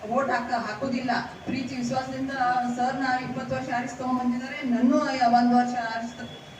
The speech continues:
ಒಂದ್ ಸತಿ ಆರಿಸಿ ತಗೊಂಡ್ಬಂದಿದ್ದಾರೆ. ಅದಕ್ಕೆ ನಾನು ಜನರಿಗೆ ಹೇಳಲು ಬಯಸುತ್ತೇನೆ,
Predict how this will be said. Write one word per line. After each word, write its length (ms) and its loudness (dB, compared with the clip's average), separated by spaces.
ಒಂದ್ 140 0
ಸತಿ 240 -4
ಆರಿಸಿ 360 -2
ತಗೊಂಡ್ಬಂದಿದ್ದಾರೆ. 560 4
ಅದಕ್ಕೆ 280 -4
ನಾನು 260 2
ಜನರಿಗೆ 520 0
ಹೇಳಲು 380 -2
ಬಯಸುತ್ತೇನೆ, 600 -4